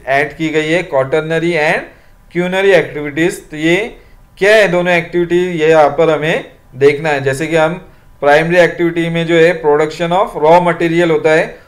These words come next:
और उस raw material को convert किया जा, किया जाता है, more valuable, और उसका transport, transformation किया जाता है raw material का into goods। तो इससे नए goods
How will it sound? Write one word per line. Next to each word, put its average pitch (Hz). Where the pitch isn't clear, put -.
और 175
उस 185
raw 175
material 180
को 185
convert 170
किया 170
जा, 160
किया 160
जाता 160
है, 175
more 170
valuable, 170
और 165
उसका 156
transport, 151
transformation 170
किया 170
जाता 160
है 165
raw 156
material 151
का 165
into 151
goods। 156
तो 143
इससे 143
नए 165
goods 170